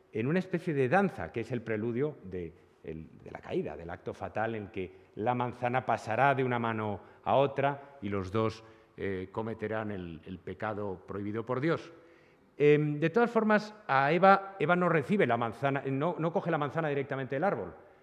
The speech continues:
en el cuadro de, de Gossaert, sino que la recibe de la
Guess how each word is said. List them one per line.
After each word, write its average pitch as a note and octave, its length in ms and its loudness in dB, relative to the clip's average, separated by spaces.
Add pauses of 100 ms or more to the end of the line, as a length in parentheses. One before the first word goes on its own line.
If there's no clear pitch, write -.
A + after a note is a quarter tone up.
en A2+ 160 -6
el A#2 120 -6
cuadro B2+ 320 0
de, A2 440 -2
de A2+ 120 -6
Gossaert, B2 460 0 (640)
sino B2 320 0
que - 640 -2
la C3+ 160 6
recibe D#3+ 360 0
de E3 120 0
la A2+ 260 -4